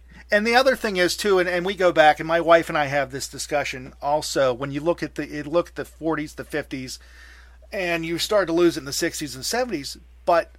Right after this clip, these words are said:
the re-, the houses of worship played more into people's lives because they had their own rec leagues, they had their own community groups, they had all this.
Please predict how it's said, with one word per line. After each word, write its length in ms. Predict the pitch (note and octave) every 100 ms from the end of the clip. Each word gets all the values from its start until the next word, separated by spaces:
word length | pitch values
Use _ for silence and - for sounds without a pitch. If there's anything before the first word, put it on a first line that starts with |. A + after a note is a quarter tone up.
| -
the 240 | D3 F3
re-, 240 | E3 F3 F#3+
the 220 | E3 E3+ D#3
houses 480 | - A#3+ - G#3
of 120 | D#3 C3
worship 640 | D#3 B3 D4+ - B2 - - - - - - - - - -
played 420 | - - F#3+ E3+
more 340 | D#3 F3 F3 F3
into 840 | F3 F3 F3+ F3 - E3 D#3 D#3 - -
people's 500 | - F3+ E3 D#3 C3
lives 540 | E3 G3 G#3 A2 - - - -
because 400 | - - F#3 F3
they 180 | - F#3+
had 300 | A#3+ A3 A3+
their 160 | F#3 E3
own 180 | D3+ C3
rec 300 | C3 - A#2+
leagues, 280 | A2 -
they 140 | G3 A3
had 320 | - A#3 A#3+
their 160 | F#3+ E3+
own 140 | D#3+
community 420 | - D3+ C#3 C3
groups, 380 | A#2 B2 A2+ -
they 220 | A#3 B3 -
had 340 | - A#3 B3+ -
all 300 | - B2+ -
this. 500 | - - - -